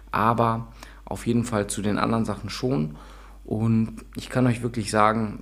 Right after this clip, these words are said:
also ich befasse mich ja schon lange damit, die ein oder andere Studie habe ich schon mal gelesen, dass es positiven Einfluss darauf hat. Aber mir ist auch nochmal wichtig zu erwähnen,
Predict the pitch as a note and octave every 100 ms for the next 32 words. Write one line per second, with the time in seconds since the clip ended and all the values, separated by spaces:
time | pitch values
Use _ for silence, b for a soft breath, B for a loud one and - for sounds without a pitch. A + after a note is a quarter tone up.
0 | - G2 G2+ G2 - - G2+ A#2+ A#2 A#2+
1 | G#2 G#2 G#2 G2+ B2 A2+ A2 - - -
2 | B2+ A2+ A2 G#2 - A2 G#2+ A2+ C#3 -
3 | B2+ B2 A2+ A#2 A#2 A2+ A2+ - B B
4 | B G#2+ G#2 A2 - A#2 A2+ A2 A2 G2
5 | - A2 A2+ - G2+ G2 G2+ - - -
6 | F#2+ - G2 G2+ B2 C#3+ - A2+ G#2 F#2+
7 | B2 - G#2+ - F#2 F2 A2+ A2 A#2